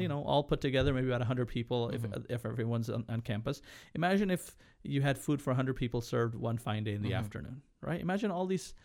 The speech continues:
Speaker 1: students studying sacred knowledge,
Speaker 2: Mm-hmm.
Speaker 1: scholars, teachers, brothers, sisters, all making dua for, you know, the blessings of this, of
Speaker 2: Yeah.
Speaker 1: this couple.
Speaker 2: SubhanAllah.
Speaker 1: These, this, that's
Speaker 2: SubhanAllah.
Speaker 1: the way we need to be
Speaker 2: Gotta
Speaker 1: thinking.
Speaker 2: keep it simple.
Speaker 1: Keep it simple. You gotta
Speaker 2: So
Speaker 1: keep it really simple.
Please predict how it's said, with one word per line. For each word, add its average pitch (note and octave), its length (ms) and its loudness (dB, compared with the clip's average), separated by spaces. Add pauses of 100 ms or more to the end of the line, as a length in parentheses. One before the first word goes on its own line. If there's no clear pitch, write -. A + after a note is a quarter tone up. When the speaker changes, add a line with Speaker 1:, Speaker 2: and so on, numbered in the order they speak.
(120)
Speaker 1:
students D#3 500 2
studying - 560 -4
sacred C3+ 380 -4
knowledge, A#2+ 460 -2
Speaker 2:
Mm-hmm. A2+ 160 -2 (120)
Speaker 1:
scholars, A#2 560 -2
teachers, A2+ 800 -4 (240)
brothers, A#2 400 -2
sisters, A#2 540 -6
all D#3 100 2
making D3+ 300 -6
dua A#2+ 360 -6
for, A#2 320 -4 (600)
you B2+ 160 0
know, A#2 260 -2
the A2+ 60 -4
blessings A#2 440 -2
of A2 120 -8
this, - 320 -8 (140)
of A#2 160 -2
Speaker 2:
Yeah. - 60 -4
Speaker 1:
this G#2+ 280 -4 (160)
couple. G#2 240 -4
Speaker 2:
SubhanAllah. G#2 460 -4 (440)
Speaker 1:
These, F3 220 6
this, D#3 220 6
that's C#3 240 4
Speaker 2:
SubhanAllah. - 40 -12
Speaker 1:
the C3+ 60 2
way A#2 120 2
we G#2+ 80 0
need G2+ 120 -4
to - 80 -10
be G2+ 80 -10
Speaker 2:
Gotta - 100 -10 (120)
Speaker 1:
thinking. A2 80 -8 (100)
Speaker 2:
keep A2+ 200 -6
it G2+ 120 -12
simple. G2+ 420 -6 (140)
Speaker 1:
Keep G3 160 2
it F3+ 40 -2
simple. - 320 2
You - 120 -2
gotta D3 180 8
Speaker 2:
So - 60 -6
Speaker 1:
keep D#3 180 2
it C3+ 60 0
really B2+ 240 0
simple. A2 340 -8